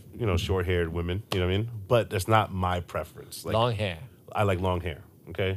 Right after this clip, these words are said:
Speaker 1: it's
Speaker 2: Yeah.
Speaker 1: cute. It's very nice. You know what I'm saying? You can do things with it. I play with it sometimes. Like,
Speaker 2: Paint
Speaker 1: when
Speaker 2: me a
Speaker 1: I'm putting
Speaker 2: picture.
Speaker 1: sleep.
Speaker 2: Give me a little bathroom material.
Speaker 1: <laughs> Um, all right, so, man, honestly,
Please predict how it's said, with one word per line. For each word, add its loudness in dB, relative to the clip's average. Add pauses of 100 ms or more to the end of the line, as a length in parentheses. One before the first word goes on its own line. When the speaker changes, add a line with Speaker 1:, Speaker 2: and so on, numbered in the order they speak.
Speaker 1:
it's -6
Speaker 2:
Yeah. -8
Speaker 1:
cute. 0
It's -4
very 6
nice. 6
You 4
know 6
what 6
I'm 2
saying? 2
You 0
can -4
do 0
things -2
with 0
it. 4
I 0
play -2
with 0
it -2
sometimes. -2
Like, -2
Speaker 2:
Paint 4
Speaker 1:
when 4
Speaker 2:
me 6
a 6
Speaker 1:
I'm 0
putting 4
Speaker 2:
picture. 0
Speaker 1:
sleep. 0
Speaker 2:
Give 0
me 0
a 4
little 4
bathroom 2
material. -2 (380)
Speaker 1:
<laughs> 12 (360)
Um, 6 (400)
all 12
right, 12
so, 10 (640)
man, -6 (500)
honestly, 4